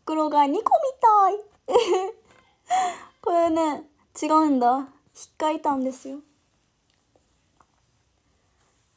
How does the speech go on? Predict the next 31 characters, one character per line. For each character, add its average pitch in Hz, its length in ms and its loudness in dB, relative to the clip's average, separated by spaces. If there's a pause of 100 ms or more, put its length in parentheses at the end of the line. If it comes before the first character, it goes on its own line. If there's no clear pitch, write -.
(2000)
や 285 60 -18
っ 294 40 -20
ぱ - 120 -10
お 233 100 -8
で 247 140 -6
こ 285 100 -6
出 302 140 -2
し 320 100 -10
し - 100 -16
か 254 100 -8
勝 254 160 -10
た 247 100 -4
ん 240 80 -6
よ 226 80 -12
ね。 220 160 -18 (1400)
<laughs> - 840 -6
ち - 100 -12
ょ - 20 -14
っ - 20 -4
と 294 60 2
わ 277 100 6
か 320 100 2
る？ 302 100 2
こ 285 100 2
れ。 247 280 -2 (800)
こ - 120 -18
こ 277 100 0
ね、 277 120 -2
ひ 294 160 -6
ね 339 140 0
っ 349 40 -8